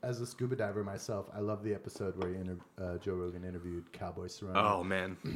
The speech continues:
Speaker 1: And he was
Speaker 2: So
Speaker 1: talking about scuba diving.
Speaker 2: Oh, yeah, you scoob.
Speaker 1: I do scoob. But, of course, uh,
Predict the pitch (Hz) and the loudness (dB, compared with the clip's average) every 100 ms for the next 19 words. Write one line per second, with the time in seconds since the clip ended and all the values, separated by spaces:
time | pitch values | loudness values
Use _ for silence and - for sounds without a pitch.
0 | 123 135 143 131 147 131 123 117 - - | -2 0 2 4 6 6 4 2 0 2
1 | 120 107 104 95 95 95 92 - - 214 | 4 4 2 2 0 -4 -2 2 4 4
2 | - 208 127 185 - 127 101 87 - - | 2 2 2 2 2 4 4 2 -6 -14
3 | - 127 139 185 185 131 107 87 - - | -6 -2 2 2 0 0 0 0 -6 -20
4 | - - 113 117 113 - - - - - | -20 -6 0 0 0 -10 -20 -20 -20 -18
5 | - - - - 127 - - 147 120 104 | -12 -12 -10 -4 -2 -2 2 4 4 2
6 | - - - - - - _ - - 98 | -2 -10 -14 -20 -20 -20 _ -10 -6 -6